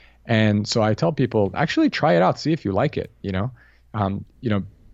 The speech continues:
it's not something that you should take lightly. It's a long road. It's expensive. Um, you know, there's a lot of, there's a lot of emotion that goes into it, um, things of this nature. And you really have to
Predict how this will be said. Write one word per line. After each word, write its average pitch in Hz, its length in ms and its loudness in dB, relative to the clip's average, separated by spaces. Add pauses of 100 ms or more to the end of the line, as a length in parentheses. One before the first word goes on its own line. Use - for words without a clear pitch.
it's 127 180 -4
not 156 160 2
something 139 380 -2
that 113 100 2
you 101 80 -2
should 101 180 -4
take 131 220 0
lightly. 107 260 2
It's 87 140 -2
a 95 60 -2
long 98 320 2
road. 110 360 2
It's - 180 -8
expensive. 107 1000 0 (440)
Um, 87 320 0
you 92 80 0
know, 90 160 2
there's 87 340 2
a 92 60 2
lot 90 260 4
of, 95 400 2
there's 92 220 0
a - 20 0
lot 90 180 4
of 87 80 2
emotion 110 460 0
that 107 220 0
goes 101 240 0
into 104 400 2
it, 98 460 2 (420)
um, 87 220 0
things 110 260 2
of 92 100 0
this 95 180 -2
nature. 92 500 -2
And 98 420 2
you 104 180 2
really 151 260 4
have 127 240 2
to 98 240 2